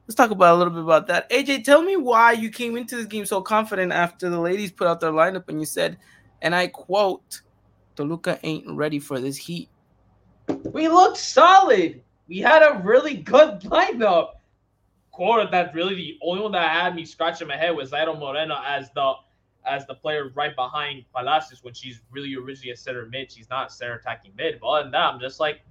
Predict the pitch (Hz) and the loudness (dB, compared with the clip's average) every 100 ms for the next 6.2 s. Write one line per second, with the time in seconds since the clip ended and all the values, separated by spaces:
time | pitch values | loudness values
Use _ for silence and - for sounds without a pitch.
0 | _ _ _ 220 202 359 - 127 - _ | _ _ _ -10 -2 2 2 0 -14 _
1 | _ _ _ _ _ _ _ _ _ _ | _ _ _ _ _ _ _ _ _ _
2 | - 139 147 151 147 135 135 160 165 165 | -12 -8 -8 -6 -6 -6 -4 -4 -4 -6
3 | 160 151 156 151 156 139 147 143 156 143 | -6 -6 -8 -12 -12 -8 -8 -8 -6 -6
4 | 156 147 147 135 117 113 - - _ _ | -6 -8 -8 -8 -10 -12 -20 -20 _ _
5 | _ - 117 123 110 139 127 202 - _ | _ -18 -14 -12 -8 -6 -6 -8 -14 _
6 | 202 | 0